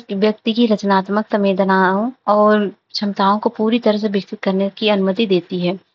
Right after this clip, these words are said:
यह जो है किसी भी प्रकार की बाधा या प्रतिबंध का पूर्ण अभाव होता है,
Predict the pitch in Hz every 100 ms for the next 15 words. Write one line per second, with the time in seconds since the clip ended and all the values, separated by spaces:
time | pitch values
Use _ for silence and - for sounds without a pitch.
0 | _ _ _ _ - 233 233 226 233 240
1 | - 202 233 220 233 196 196 190 190 202
2 | 196 180 196 208 - 214 - 185 190 190
3 | 208 202 214 - 202 208 190 185 180 185
4 | 190 185 202